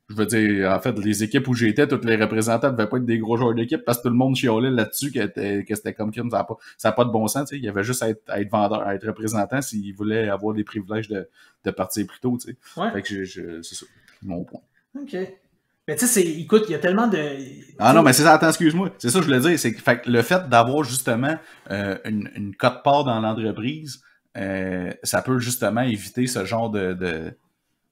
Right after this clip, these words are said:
Speaker 1: sais, de choses, de choses-là, tu sais, parce que on s'entend, là, en ce moment, tout le monde est en télétravail, fait que personne ne le sait, tu sais, la, la, la, mettons, la, la, la coordonnatrice ou ben le, le, le chargé de projet ou ben le représentant, et cetera, tu sais, dans le fond,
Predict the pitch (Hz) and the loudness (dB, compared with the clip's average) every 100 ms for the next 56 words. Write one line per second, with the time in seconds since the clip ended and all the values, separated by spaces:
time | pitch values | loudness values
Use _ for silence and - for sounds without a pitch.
0 | - 107 98 - 113 98 78 95 92 117 | -4 -2 0 0 0 0 -4 -6 -2 0
1 | 101 104 123 123 120 123 92 - 101 - | 0 -2 -4 -4 -6 -6 -8 -4 -4 -4
2 | - - 101 123 123 160 131 123 117 131 | -16 -8 2 4 4 4 2 2 0 0
3 | 139 120 139 127 110 107 107 113 107 104 | 0 2 2 2 0 -2 -2 -2 0 2
4 | 127 123 98 101 98 95 117 - 151 123 | 2 0 -2 -2 -2 -2 -4 -2 0 0
5 | 107 139 139 135 120 101 95 95 - - | 0 -2 -2 -2 2 2 0 -2 -6 -20
6 | _ 90 101 101 135 123 101 98 98 90 | _ -6 -2 0 2 4 4 4 0 0
7 | 90 - 127 117 120 120 107 127 156 - | -2 2 0 2 0 0 -2 -4 -4 -4
8 | 104 101 104 104 98 95 90 85 82 - | -4 -2 -2 -2 -2 -2 -2 -4 -8 -16
9 | _ _ 92 95 113 110 127 - 117 110 | _ _ -10 -2 0 0 -4 -4 0 0
10 | 113 151 139 104 104 107 110 113 110 113 | 2 0 0 -2 -2 -2 -4 -4 -2 -2
11 | 107 - 151 110 104 104 143 - 123 104 | -2 -2 -4 -6 -6 -4 -4 -6 -6 -6
12 | - 95 | -2 -4